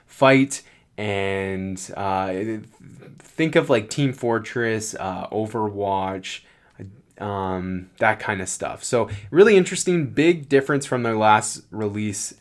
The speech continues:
Senua's Sacrifice, Hellblade. Um, it's, it's a multiplayer game. It looks really cool. I, I'm, I haven't wrote it off. I'm, I'm interested in it for sure. And this game was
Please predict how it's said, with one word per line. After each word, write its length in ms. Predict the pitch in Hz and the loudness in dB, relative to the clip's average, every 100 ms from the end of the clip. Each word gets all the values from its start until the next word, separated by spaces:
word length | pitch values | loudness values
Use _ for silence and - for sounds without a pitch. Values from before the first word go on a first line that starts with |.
| _ | _
Senua's 500 | - 110 107 104 98 | -6 -4 0 -2 -2
Sacrifice, 680 | 104 95 104 98 101 98 95 | -4 -4 -6 -4 -2 -2 -2
Hellblade. 540 | 101 95 98 95 92 - - - | -4 -4 -4 -6 -6 -14 -18 -12
Um, 640 | 95 98 92 92 92 92 92 _ _ _ _ | -4 -2 -2 -2 -6 -8 -12 _ _ _ _
it's, 480 | 113 107 - - - | -6 -4 -6 -6 -8
it's 160 | 95 107 | -6 -4
a 40 | |
multiplayer 680 | 101 101 110 101 107 101 98 | -2 -2 -6 -4 -2 -2 -2
game. 340 | 98 98 95 - _ | -4 -4 -6 -14 _
It 80 | - | -2
looks 260 | 156 226 - | 0 0 2
really 220 | 208 160 | 4 4
cool. 320 | - 147 107 | 4 4 6
I, 300 | 95 110 120 | 6 4 4
I'm, 480 | - 113 135 135 - _ _ _ - | 2 2 2 -2 -6 _ _ _ -6
I 120 | 110 | 2
haven't 300 | 139 135 113 | 2 2 -2
wrote 200 | 113 117 | -2 -2
it 80 | 104 | 0
off. 240 | 104 104 - | 0 -2 -6
I'm, 400 | 104 110 110 104 | -2 -2 -4 -4
I'm 180 | 104 104 | -4 -2
interested 460 | 101 - 101 107 | -4 -8 -8 -6
in 220 | 101 98 98 | -4 -4 -6
it 80 | |
for 160 | - 92 | -8 -12
sure. 440 | - 107 98 95 - - _ _ | -8 -4 -4 -4 -10 -20 _ _
And 800 | 101 98 95 95 95 92 92 - _ _ - | -8 -4 -4 -4 -4 -4 -6 -10 _ _ 0
this 160 | 131 | 0
game 280 | - 131 117 | 4 0 2
was 480 | 113 123 123 - | 2 4 2 -2